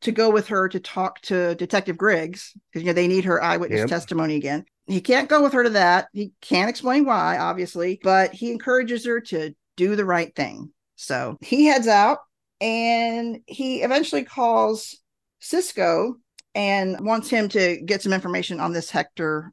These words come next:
Speaker 1: Moya guy. Oh, and, and Gloria did, Glory did give Mickey an address of where she was. So he's got an address, he's got a, you know, potential name, and he's gonna have his investigator, Cisco, look into that. But speaking of Cisco,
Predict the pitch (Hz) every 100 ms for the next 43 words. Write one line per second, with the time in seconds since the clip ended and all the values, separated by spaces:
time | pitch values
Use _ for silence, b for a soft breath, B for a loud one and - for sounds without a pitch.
0 | - 160 160 147 143 131 71 - B B
1 | - 226 226 220 208 214 220 240 233 214
2 | 190 220 196 _ - 185 220 220 196 208
3 | 196 190 175 170 165 _ b b b -
4 | 185 170 123 165 160 170 165 151 - -
5 | - - 160 156 147 - 147 98 131 202
6 | 202 - 262 208 208 196 196 185 202 185
7 | 185 175 175 175 151 147 175 - 170 170
8 | 160 165 156 139 127 - _ 175 170 165
9 | 165 170 165 175 165 - _ _ - 165
10 | 147 160 175 190 277 - 190 175 180 214
11 | - 175 165 170 170 170 240 294 202 156
12 | - _ b b - 220 226 214 - 359
13 | 587 587 403 - 151 - 139 151